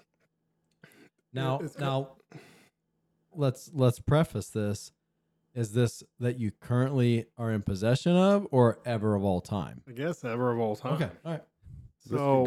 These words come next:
Speaker 3: go, this could go on all night.
Speaker 2: <laughs> Well, this is the favorite. So this is a hard question to, to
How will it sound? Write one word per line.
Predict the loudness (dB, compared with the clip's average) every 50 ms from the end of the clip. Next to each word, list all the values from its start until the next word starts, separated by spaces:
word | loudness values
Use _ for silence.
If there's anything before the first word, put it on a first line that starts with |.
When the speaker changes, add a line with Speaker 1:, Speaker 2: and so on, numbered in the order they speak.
| 0 -2
Speaker 3:
go, | -2
this | -4 -4 -2
could | -4 -2 0
go | 2 4 4 4
on | 4 4 4
all | 2 2
night. | 2 0 0 -2 -4 -8 -10
Speaker 2:
<laughs> | -12 -10 -10 -10 -10 -6 -6 -8 -6 -4 -2
Well, | -2 0 2
this | 2 0 0 -2
is | -2 -2
the | -2 -4 -4 -4
favorite. | -4 -4 -4 -4 -4 -4 -4 -4 -6 -10
So | -8 -2 0 2 2 4
this | 2 2 0 0
is | 0 0 0
a | 4
hard | 6 6 6 6 4
question | 2 2 2 2 0 -2 -6
to, | -6 -6 -8 -10 -14 _ _ -14
to | -12 -10 -10 -10 -12